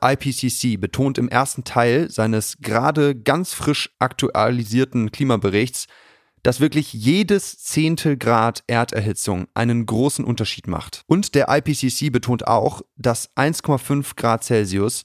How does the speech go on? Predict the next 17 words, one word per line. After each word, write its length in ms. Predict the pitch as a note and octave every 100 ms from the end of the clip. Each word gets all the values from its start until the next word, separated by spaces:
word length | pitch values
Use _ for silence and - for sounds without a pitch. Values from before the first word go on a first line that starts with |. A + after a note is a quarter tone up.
| _ -
die 100 | G#2
Klimarisiken, 1200 | - E3+ F#3+ C#3 - A2 C3+ C3 G2+ G2+ B2+ F3+ _ -
die 80 |
Schäden 600 | G#2 - C#3+ D#3 A2 C#3+ - _ _
und 260 | - A#2 -
auch 240 | C3+ E3+
die 180 | - -
Anzahl 380 | B2+ C#3+ C3 A#2+
der 120 | A#2
Klimatoten 840 | - C3+ G#2+ - F#2+ G2+ A#2 B2+ _ _ -
drastisch 540 | B2+ C#3+ - C#3+ -
reduzieren 580 | B2+ A#2+ - A#2+ G#2+ F2+
würde 380 | F#2 F2+ F2 - _
gegenüber 460 | A#2+ A#2+ B2 A2+ A2+
zwei 360 | - - A2
Grad 300 | G#2+ E2+ D#2+
Celsius. 560 | - D2+ - - -